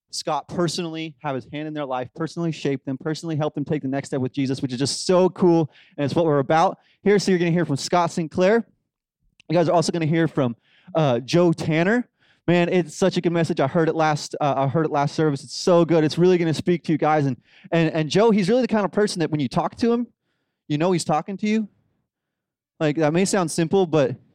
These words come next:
you know what I mean? Like, he's not looking over your shoulder to the cooler person behind you, which for me is, like, everybody. Uh, <laughs> he's not, like, looking to get into the next best conversation. Like, he's talking to you,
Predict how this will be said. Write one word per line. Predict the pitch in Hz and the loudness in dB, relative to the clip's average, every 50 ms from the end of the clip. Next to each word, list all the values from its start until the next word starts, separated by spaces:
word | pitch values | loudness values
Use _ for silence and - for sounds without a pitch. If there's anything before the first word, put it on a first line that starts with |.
| _ _ | _ _
you | 123 | -4
know | 120 143 156 | -2 0 0
what | 160 156 | 2 2
I | 147 | 0
mean? | 143 143 147 156 165 165 143 _ _ _ _ _ _ _ _ _ _ _ _ _ _ _ _ _ | 0 0 -2 -2 -4 -6 -10 _ _ _ _ _ _ _ _ _ _ _ _ _ _ _ _ _
Like, | 139 139 131 127 127 - 92 - _ _ _ _ _ _ _ _ _ _ _ _ | -2 0 0 0 0 -4 -8 -18 _ _ _ _ _ _ _ _ _ _ _ _
he's | - 147 131 | -4 -4 -2
not | 135 139 139 147 151 | -2 -2 -2 -2 -2
looking | 151 151 - 160 | -2 -2 -2 0
over | 160 160 156 156 | 0 0 2 2
your | 160 160 | 0 0
shoulder | 147 - 185 180 175 165 175 175 165 | 0 0 0 0 0 0 0 -2 -2
to | - 175 | -2 -4
the | 135 135 | -4 -4
cooler | - - 160 156 156 151 | -2 -2 0 0 0 0
person | - 170 160 147 - 151 | 0 -2 -2 -4 -4 -6
behind | 143 143 151 151 151 156 156 | -4 -4 -4 -2 -4 -4 -2
you, | 160 165 165 165 156 - _ _ _ _ _ _ _ _ _ _ - | -2 -2 -2 -2 -4 -8 _ _ _ _ _ _ _ _ _ _ -8
which | 131 123 - - _ _ _ | -8 -8 -8 -10 _ _ _
for | - 135 | -2 -2
me | 123 123 135 143 143 143 | 0 0 0 0 0 0
is, | 127 117 104 | 0 0 0
like, | 120 113 101 - | -2 -4 -4 -6
everybody. | - 101 107 107 110 139 131 107 139 139 143 143 139 127 98 - _ _ _ _ _ _ _ _ _ _ _ - | -6 -6 -6 -4 -4 -4 -2 -2 -2 0 0 -2 -4 -6 -8 -16 _ _ _ _ _ _ _ _ _ _ _ -2
Uh, | - 156 143 131 123 123 143 139 131 - - - - _ | 0 2 2 2 2 2 0 0 -2 -4 -8 -12 -16 _
<laughs> | _ 294 269 - | _ -20 -8 -4
he's | - 185 175 | -2 0 2
not, | 185 190 202 | 2 2 4
like, | 185 175 170 - | 4 2 2 2
looking | 185 180 180 196 180 175 | 2 2 2 0 0 2
to | 175 175 175 156 147 - _ - | 2 2 0 0 -4 -12 _ -2
get | 180 | -2
into | 190 190 175 | 0 0 0
the | 175 170 | 0 0
next | 165 170 165 - - | 0 0 -2 -2 0
best | - 175 160 - - | 0 0 0 0 0
conversation. | 180 165 165 165 - - 170 170 160 185 180 | 0 0 0 0 0 0 0 0 2 2 0
Like, | 160 143 135 - - _ _ _ | 2 0 0 -2 -4 _ _ _
he's | - 165 143 | -4 -4 -2
talking | - 196 214 220 - 196 156 | 2 2 2 2 2 -2 -2
to | - - 175 170 | -2 0 2 2
you, | 175 170 160 160 160 190 220 196 | 4 4 4 4 4 2 0 -2